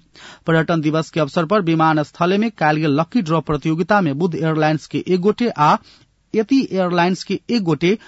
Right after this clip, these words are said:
टिकट जीतने अछि। आइ काठमांडू यात्रा कर टिकट लेने यात्रु मध्य कयल गेल गोला प्रथा में दू गोटे के हवाईज के टिकट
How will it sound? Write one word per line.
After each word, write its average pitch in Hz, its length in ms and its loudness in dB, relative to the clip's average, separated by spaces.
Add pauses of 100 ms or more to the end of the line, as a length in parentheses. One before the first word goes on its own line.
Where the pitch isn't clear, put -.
(240)
टिकट 220 460 0
जीतने 147 340 -2
अछि। 151 200 0 (240)
आइ 156 160 2
काठमांडू 160 520 0 (340)
यात्रा 202 400 2
कर 226 180 2 (180)
टिकट 233 360 -2
लेने 180 200 0
यात्रु 165 320 0
मध्य 165 320 0
कयल 165 220 0
गेल 156 240 -2
गोला 208 280 2
प्रथा 165 300 -2
में 196 200 2 (360)
दू 214 240 2
गोटे 202 240 2
के 185 160 -2
हवाईज 156 360 0
के 156 120 -6
टिकट 165 460 -2